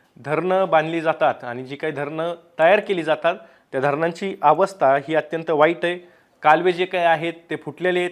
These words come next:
त्या कालव्यातनं जे काही पाणी दिलं जातं ते लाभ क्षेत्रापर्यंत पोहोचत नाही, शेवटच्या शेतकऱ्यांपर्यंत ते पाणी पोहोचत नाही. त्याच्यामुळे त्या भागातील शेतकऱ्यांना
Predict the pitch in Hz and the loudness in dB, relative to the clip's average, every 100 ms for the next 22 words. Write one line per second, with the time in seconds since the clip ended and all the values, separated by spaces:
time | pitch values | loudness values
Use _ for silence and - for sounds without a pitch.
0 | 175 170 - - 156 180 202 196 190 196 | -2 -4 0 4 4 4 0 -2 -2 -2
1 | 190 180 175 180 165 165 185 190 170 165 | -2 -2 -4 -6 -6 -8 -6 -4 2 4
2 | 165 175 190 175 165 165 165 165 180 170 | 4 0 -8 -6 -4 -4 -6 -8 -6 -4
3 | 156 185 180 175 170 175 _ - 165 165 | -2 -4 -4 -4 -6 -8 _ -8 -4 -2
4 | 165 - 180 180 180 180 _ _ _ - | -4 0 2 2 2 -6 _ _ _ -2
5 | 190 190 226 220 208 196 190 185 180 180 | 0 2 2 2 0 -2 -2 0 0 0
6 | 180 165 165 165 175 196 147 156 160 170 | -6 -6 -6 -6 -6 -6 -6 -6 -4 -6
7 | 165 180 147 156 165 175 170 - 180 180 | 0 0 2 0 -2 -4 -6 -4 -2 2
8 | 208 180 123 | 2 0 -4